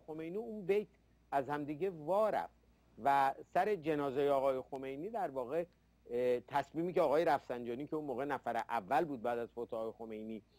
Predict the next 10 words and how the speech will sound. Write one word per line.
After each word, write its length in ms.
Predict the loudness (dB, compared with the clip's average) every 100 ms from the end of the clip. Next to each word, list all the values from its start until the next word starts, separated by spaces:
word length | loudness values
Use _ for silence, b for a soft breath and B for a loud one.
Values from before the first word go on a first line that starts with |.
| b b _
او 160 | 0 2
پشتیبانی 680 | 2 0 -2 -2 0 0 -2
می‌کرد، 360 | -4 -2 -2
این 80 | -6
بود 120 | -8
که 80 | -6
یک 100 | -4
شورای 400 | -2 2 4 4
رهبری 500 | 4 2 -2 -8 -8 -16 _ _ -8
درست 500 | -2 0 0 -4 _